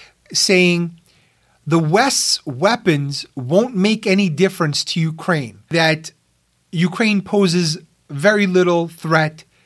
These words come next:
to Russia, which a lot of us thought. But did we think it because it was true?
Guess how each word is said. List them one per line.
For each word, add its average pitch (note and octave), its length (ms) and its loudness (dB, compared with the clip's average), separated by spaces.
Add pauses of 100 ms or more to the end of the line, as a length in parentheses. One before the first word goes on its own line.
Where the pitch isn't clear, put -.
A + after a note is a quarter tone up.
(160)
to D#3+ 540 0
Russia, D3 420 0
which C4+ 320 -2 (240)
a B3 80 0
lot A#3 260 2
of A3 60 -2
us A3 160 2
thought. G3+ 320 0 (240)
But E3+ 180 0
did F3+ 180 0
we F#3+ 140 -2
think A3+ 300 -2
it G3 140 -4
because F#3 300 0
it F#3+ 100 2
was E3+ 180 0
true? E4+ 480 0